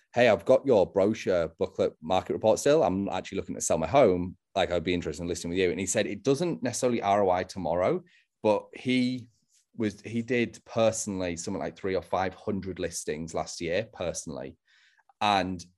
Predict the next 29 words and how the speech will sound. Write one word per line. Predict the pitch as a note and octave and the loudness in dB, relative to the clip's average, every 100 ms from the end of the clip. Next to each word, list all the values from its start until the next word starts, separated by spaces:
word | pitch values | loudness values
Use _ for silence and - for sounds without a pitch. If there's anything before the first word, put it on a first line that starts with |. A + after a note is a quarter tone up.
| _ A2 | _ -2
this | A2 G2+ - | 2 2 0
was | A#2 | -2
basically | - F#2+ G2 - G2 F#2 F2 | 0 0 0 -4 -6 -4 -4
the | F2+ D2+ | -4 -8
sole | - F#2 F2+ | -2 0 0
strategy | - F2 F2 F#2 | -2 -2 -2 -4
they | F2 E2+ | -4 -4
came | G2 G2+ | -4 -2
from. | C3 D#3+ F#3+ - | 2 2 0 -6
And | G#2 | -4
he's | G#2 | -2
been | G2+ | 0
in | A#2 | 2
the | G#2 | 2
market | G2 F#2 G2+ - | 2 0 -4 -6
for, | E2+ | -6
like, | D#2 | -6
twenty-five | - F#2 E2 F2 E2 | -6 -6 -4 -4 -4
plus | E2+ - | -6 -2
years. | G#2+ D#2 D#2+ | 0 0 -2
And | G#2 F#2 F2 | -6 -4 -4
this | F#2+ G2 | -4 -4
is | - | -6
something | F#2+ E2+ E2 | -6 -6 -8
he's | G2 E2+ | -8 -6
done | G2 F2 | -4 -4
for | E2 | -2
that | E2 - | -4 -2
long. | F2 B2+ E3+ | -2 -2 -4